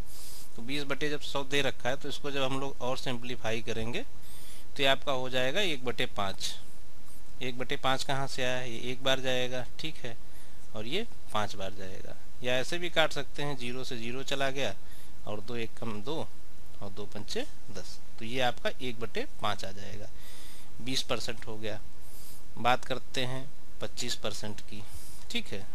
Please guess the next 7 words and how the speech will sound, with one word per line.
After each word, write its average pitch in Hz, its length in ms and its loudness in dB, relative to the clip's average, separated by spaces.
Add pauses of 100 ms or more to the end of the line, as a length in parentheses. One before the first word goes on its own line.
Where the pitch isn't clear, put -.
(120)
तो - 160 0
पच्चीस 139 280 0
परसेंट 143 340 0
मतलब 147 300 0 (560)
पच्चीस 127 320 0
बटे 160 340 0 (480)
सौ, - 440 0